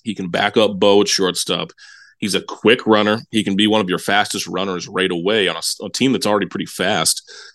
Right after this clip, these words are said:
So I think he really checks off a lot of boxes there. Now, Nathan Lukes is a guy that deserves an M L B shot at this point. He'll get it at some point this year, I believe, and I hope. You know, I, I like to see those guys who have been productive in the minors get what they deserve.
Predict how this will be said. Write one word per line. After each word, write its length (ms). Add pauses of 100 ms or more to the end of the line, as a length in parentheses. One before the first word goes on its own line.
(140)
So 160
I 40
think 200
he 100
really 280
checks 360
off 200
a 40
lot 200
of 120
boxes 400
there. 240
Now, 140
Nathan 360
Lukes 360
is 100
a 80
guy 180
that 220
deserves 540
an 80
M 140
L 140
B 200
shot 460 (100)
at 140
this 160
point. 360 (300)
He'll 160
get 160
it 80
at 100
some 220
point 260
this 220
year, 160
I 80
believe, 480
and 120
I 100
hope. 340
You 120
know, 60
I, 100
I 100
like 180
to 80
see 140
those 180
guys 320
who 80
have 140
been 160
productive 500
in 60
the 60
minors 520 (460)
get 120
what 120
they 100
deserve. 500